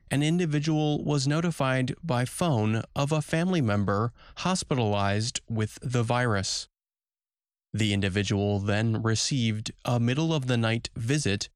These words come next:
from people who falsely identified themselves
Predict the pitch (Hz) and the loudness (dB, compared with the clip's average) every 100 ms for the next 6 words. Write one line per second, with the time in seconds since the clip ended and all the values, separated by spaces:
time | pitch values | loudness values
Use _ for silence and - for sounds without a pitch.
0 | _ _ _ - 147 147 143 175 175 180 | _ _ _ -2 0 0 0 -2 0 0
1 | 170 165 - 175 - 156 180 - 175 165 | 0 -2 -2 -2 0 -2 0 0 0 0
2 | - 120 147 170 151 98 98 98 98 98 | 0 0 0 -2 -2 0 0 0 0 0
3 | 101 98 104 123 - | 0 0 0 -4 -6